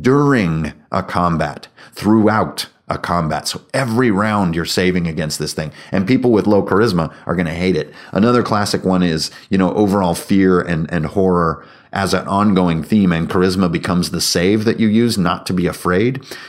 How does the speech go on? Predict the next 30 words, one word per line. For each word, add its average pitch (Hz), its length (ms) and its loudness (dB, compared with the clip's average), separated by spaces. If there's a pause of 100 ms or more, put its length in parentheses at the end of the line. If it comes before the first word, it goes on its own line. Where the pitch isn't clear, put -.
And 95 280 -2
in 101 140 2
a, 80 260 0
in 87 60 -2
a 82 100 0
horror-oriented 87 920 2
game, 80 360 -2 (260)
this 113 180 2
can 95 180 0
really 95 240 2
make 87 300 0
a 85 80 0
low 95 260 4
charisma 85 460 0
character 85 380 -2
just, 82 280 -4 (240)
you 92 80 0
know, 76 280 -2
really, 90 340 2
um, 76 400 -6 (220)
grinding 95 400 2
their 78 160 -4
teeth. 90 400 -2 (1400)
So 151 440 4
this 156 260 2
is 156 120 2
how 123 240 2
you 107 180 2
compel 92 880 0 (380)
characters 85 680 -2